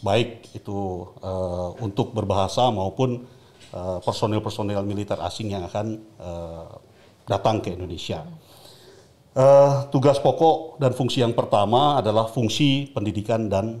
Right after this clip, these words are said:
pelatihan. Ah, di mana, eh, seperti yang saya jelaskan awal-awal tadi bahwa Pusdiklat Bahasa ini merupakan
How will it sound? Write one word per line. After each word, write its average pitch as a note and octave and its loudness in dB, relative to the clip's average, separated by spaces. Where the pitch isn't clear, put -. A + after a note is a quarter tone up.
pelatihan. F#2+ -4
Ah, F#2 -2
di G#2 0
mana, G#2+ 4
eh, G#2 4
seperti G#2 -6
yang G2 -2
saya F#2+ -2
jelaskan G2 -2
awal-awal G2 0
tadi G2+ -2
bahwa F#2 -6
Pusdiklat G#2 -8
Bahasa G2 -2
ini B2 -2
merupakan A2+ -4